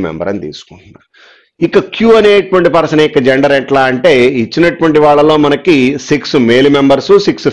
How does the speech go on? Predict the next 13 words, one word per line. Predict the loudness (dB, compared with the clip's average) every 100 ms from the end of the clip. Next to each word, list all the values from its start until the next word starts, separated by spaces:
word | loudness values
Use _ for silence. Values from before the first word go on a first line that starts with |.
| 0
female | 2 2 0
members | 0 -2 -2 0
రావాలని | 0 0 -2 -6
ఇచ్చాడు. | -10 -8 -8 -8 -14 _ -20 -20 -6
So | -2 0
మనకి | -2 0 0 0 -2 -8 _ _ -4
south | 0 0 0 0
facing | 0 2 2 2
లో | 2
four | 0 0 0
female | 2 2 2 2
members | 0 0 -2
వచ్చారు, | -2 0